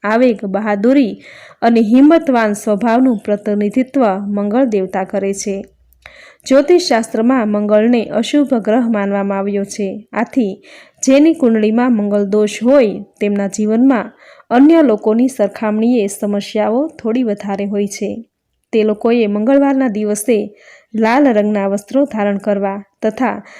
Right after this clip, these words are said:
ગાયને ઘી લગાવેલી રોટલી ખવડાવવાથી જીવનમાં સુખ, સમૃદ્ધિ અને ઐશ્વર્યની પ્રાપ્તિ થાય છે. તેમણે દર મંગળવારે મંગળદેવની કથા તથા મંગળદેવના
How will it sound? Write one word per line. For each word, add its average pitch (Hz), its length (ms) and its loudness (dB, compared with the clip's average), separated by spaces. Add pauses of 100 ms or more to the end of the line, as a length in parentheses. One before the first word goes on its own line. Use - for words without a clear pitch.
(260)
ગાયને 214 360 2
ઘી 277 240 2
લગાવેલી 208 600 2
રોટલી 202 320 -4
ખવડાવવાથી 233 760 0
જીવનમાં 226 600 0
સુખ, 277 380 -2
સમૃદ્ધિ 233 720 0
અને 214 460 -2
ઐશ્વર્યની 208 580 -2
પ્રાપ્તિ 202 400 -6
થાય 202 260 -4
છે. 208 400 -6 (640)
તેમણે 226 260 4
દર 269 320 4
મંગળવારે 220 680 2
મંગળદેવની 208 680 0
કથા 208 600 -4 (100)
તથા 214 240 -2
મંગળદેવના 214 720 0